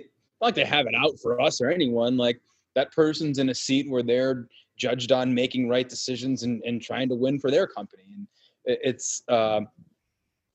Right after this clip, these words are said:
it's learning to realize that's, that the decisions that those people are making are just,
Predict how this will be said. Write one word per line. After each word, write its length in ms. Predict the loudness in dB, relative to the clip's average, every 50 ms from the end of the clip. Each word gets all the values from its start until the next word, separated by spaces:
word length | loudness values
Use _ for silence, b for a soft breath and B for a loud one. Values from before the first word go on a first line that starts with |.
| _
it's 180 | -8 -6 -2 2
learning 280 | 2 4 4 4 2 2
to 80 | 2
realize 460 | 2 2 4 4 4 2 2 0 0
that's, 260 | 0 -2 -4 -6 -12 -18 _ _ _ _
that 160 | -4 -4 -4 -6 _ _ _ -12 -8
the 120 | -4 -4
decisions 500 | -4 -4 -2 -2 0 0 0 -2 -2 0
that 140 | 0 0 2
those 140 | 0 -2 -4
people 260 | -4 -6 -4 -2 -2
are 20 |
making 300 | -2 -2 -2 -2 -2 0
are 100 | 0 0
just, 200 | -2 -4 -8 -10